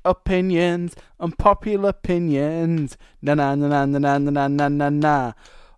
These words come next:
Unpopular opinions, opinions. Um, popular opinion, yeah, that didn't work. That didn't fucking work at all. I'm leaving that in, by the way.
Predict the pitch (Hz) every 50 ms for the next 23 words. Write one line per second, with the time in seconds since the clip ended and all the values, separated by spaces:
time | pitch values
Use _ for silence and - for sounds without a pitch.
0 | _ - 135 131 123 - - 131 - - - 135 135 139 135 - - 175 165 170
1 | 170 170 165 165 165 165 - - - 175 185 175 - - 202 190 190 185 180 170
2 | 170 170 170 160 147 - - - - - - _ - - 185 196 196 202 208 196
3 | - - 202 - 208 196 190 - 190 185 180 180 175 165 160 151 151 160 170 175
4 | 175 175 170 160 147 143 131 131 - 120 113 113 113 123 127 131 110 127 131 127
5 | 127 127 127 123 - - 131 - - 165 139 123 127 131 139 147 - - 147 131
6 | - - 156 139 120 110 104 - _ _ - - - - 175 185 185 185 175 170
7 | 156 151 151 143 135 120 151 147 147 139 127 120 117 113 113 107 104 101